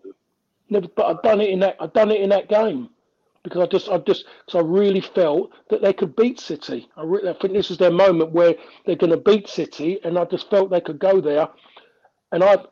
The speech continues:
<clears throat> I believe they could. Where before other games is gonna be touch and go. It's about them scoring the first goal, <clears throat> and, um, United scoring the first goal, I should say,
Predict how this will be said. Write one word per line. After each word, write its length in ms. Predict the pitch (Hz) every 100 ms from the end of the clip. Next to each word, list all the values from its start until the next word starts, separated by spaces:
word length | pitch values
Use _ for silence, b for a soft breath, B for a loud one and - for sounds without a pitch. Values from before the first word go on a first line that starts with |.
| -
<clears throat> 160 | 135 170
I 100 | 202
believe 360 | 185 170 165
they 120 | 160 156
could. 280 | - 185 135
Where 140 | 165
before 380 | 160 156 208 180
other 180 | 180 170
games 300 | 143 147 156
is 180 | 147 -
gonna 180 | 156
be 120 | 151 147
touch 340 | - 170 -
and 100 | 160
go. 260 | 160 151 156
It's 140 | 147
about 340 | 143 151 147 - b b b _ _ _
them 180 | 180 185
scoring 360 | - 180 170 165
the 80 | 151
first 400 | 170 165 160 -
goal, 440 | 151 147 160 147 _ _ _ _ _
<clears throat> 360 | - - _ -
and, 240 | 156 151
um, 180 | 151 147
United 400 | 151 160 170 -
scoring 280 | - 143 139
the 40 | -
first 240 | 147 -
goal, 180 | 139 131
I 20 |
should 220 | - 143
say, 340 | - 143 151